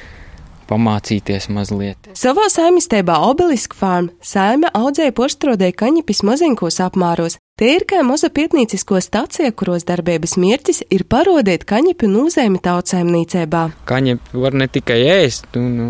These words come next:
Speaker 1: nu, viņas var apģērbties, tur māju nosiltināt, papīru uztaisīt, un tas viss mums likās ļoti interesanti, un,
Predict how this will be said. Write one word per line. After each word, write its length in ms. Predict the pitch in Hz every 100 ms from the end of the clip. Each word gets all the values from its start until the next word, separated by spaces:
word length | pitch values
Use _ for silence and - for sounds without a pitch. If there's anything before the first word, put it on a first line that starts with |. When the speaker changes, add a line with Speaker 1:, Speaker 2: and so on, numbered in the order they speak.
| 117
Speaker 1:
nu, 220 | 107 113
viņas 200 | 120 110
var 140 | 110 123
apģērbties, 720 | 160 131 120 107 - 98 -
tur 100 | 101
māju 400 | 110 127 151 139
nosiltināt, 800 | 127 123 95 95 - 92 90 -
papīru 480 | 117 - 101 - 98
uztaisīt, 680 | - 101 92 - - - 98
un 140 | 101
tas 240 | - 101 -
viss 220 | 113 117
mums 160 | 107 117
likās 400 | 127 - 98 -
ļoti 320 | 120 110 110
interesanti, 720 | 113 107 - - 87 - 98
un, 140 | 95